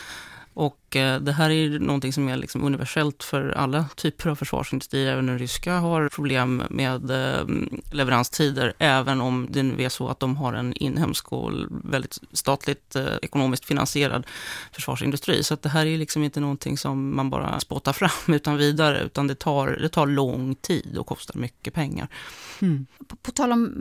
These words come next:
Speaker 2: Vilnius, eh, nato-mötet i juli, där ska ju samtalen fokusera på säkerhetsgarantier för Ukraina.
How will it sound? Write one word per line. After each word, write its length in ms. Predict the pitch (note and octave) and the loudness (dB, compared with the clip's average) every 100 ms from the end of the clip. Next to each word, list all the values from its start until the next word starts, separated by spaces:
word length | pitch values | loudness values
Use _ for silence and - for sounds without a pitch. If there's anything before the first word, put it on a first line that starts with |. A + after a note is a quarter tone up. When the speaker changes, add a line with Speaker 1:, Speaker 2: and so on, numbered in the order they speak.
| F#3+ | 0
Speaker 2:
Vilnius, 840 | G#3+ D4 C4 G3 D#3+ - - - - | 4 6 6 2 0 -2 -2 -4 -4
eh, 220 | E3+ E3+ | -2 2
nato-mötet 1040 | G#3 G#3 D3 F#3 G3 A#3 - E3 D#3 - - | 4 4 2 0 2 2 0 -6 -6 -8 -8
i 160 | F#3 | -2
juli, 460 | F#3 A3+ B3+ G3 D#3 | 2 4 4 2 0
där 240 | E3+ G#3+ | 2 2
ska 200 | G#3+ - | 2 -2
ju 100 | G3+ | 0
samtalen 560 | F#3+ G3 F3 E3+ D#3 D#3+ | 2 2 2 0 -2 -2
fokusera 580 | - E3 E3+ D#3 D3 C#3+ | -4 -4 -4 -2 -4 -4
på 260 | - - - - | -6 -10 -10 -8
säkerhetsgarantier 1120 | - G3 E3+ - C#3 D3+ C#3+ C#3+ C#3+ C#3+ C#3+ - - - | 0 0 0 -4 -6 -4 -4 -4 -4 -4 -6 -8 -16 -14
för 380 | - F#3 - - - - | -4 -4 -4 -10 -10 -8
Ukraina. 480 | - E3+ D3 C#3 | -2 0 0 -2